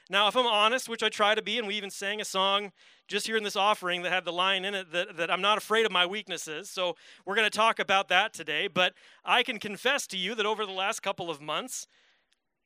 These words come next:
I have, have looked at things on my screen that were not as uplifting or as life-giving as the stuff that Hope has been putting out there. I've read too many unhelpful opinion pieces to count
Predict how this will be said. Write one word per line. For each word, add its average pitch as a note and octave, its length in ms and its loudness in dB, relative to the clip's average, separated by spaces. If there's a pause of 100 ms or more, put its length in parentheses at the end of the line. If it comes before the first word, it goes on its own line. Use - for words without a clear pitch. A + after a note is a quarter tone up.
(260)
I G#3 180 4
have, G3+ 300 -2
have F#3 240 -2
looked B3 300 -6
at A#3+ 100 -2
things A#3 280 -6
on G#3+ 100 -2
my G3 160 0
screen G3 440 -6
that G#3 120 -6
were F3+ 160 -6
not F3+ 340 -2
as E3+ 220 -4 (100)
uplifting G#3 680 -4
or G3 100 -4
as D#3+ 160 -8
life-giving F#3 720 -2
as E3+ 120 -6
the D#3+ 120 -12
stuff F#3 320 -4
that F3+ 120 -12
Hope E3+ 200 -6
has E3 100 -12
been D#3+ 160 -10
putting E3 260 -6
out D#3+ 200 -2
there. A#3+ 180 -2
I've E3 160 -2
read F#3+ 300 -2 (280)
too C#4 220 2
many B3+ 360 2
unhelpful A3 640 0
opinion B3 400 -6
pieces B3+ 580 -8 (320)
to - 100 -6
count - 460 0